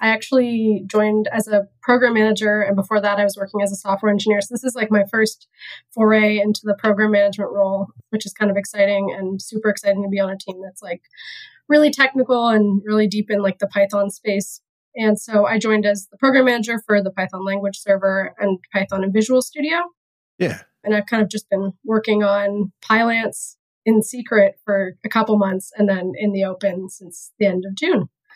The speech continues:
Speaker 2: Yeah. And that's one of the main reasons I wanted to talk to you. A handful of people at Real Python asking me questions about Pylance, and we're excited about it.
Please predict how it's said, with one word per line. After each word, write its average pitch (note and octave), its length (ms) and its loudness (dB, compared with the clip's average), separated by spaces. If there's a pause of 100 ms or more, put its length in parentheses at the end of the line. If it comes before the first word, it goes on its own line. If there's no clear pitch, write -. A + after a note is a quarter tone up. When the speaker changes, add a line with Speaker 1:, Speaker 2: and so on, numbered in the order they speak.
(160)
Speaker 2:
Yeah. D#3 300 4 (240)
And C#3+ 100 -2
that's D3 380 0
one D3+ 340 2
of D3+ 40 2
the C3+ 80 2
main C3+ 140 4
reasons B2+ 280 2
I A#2 60 2
wanted A2+ 240 0
to G2 80 -6
talk B2+ 260 -2
to A#2+ 100 -4
you. G2+ 200 -2 (260)
A C3 60 -4
handful B2+ 320 2
of A#2+ 60 0
people B2 220 2
at A2 60 -4
Real A2 160 -2
Python C3 480 0 (260)
asking B2 320 0
me A#2 100 0
questions A#2 420 0
about A2 240 -4
Pylance, A2 580 -4
and G2+ 240 -10
we're A2 140 -8
excited A2+ 400 -2
about A2 320 -4
it. A2 200 -6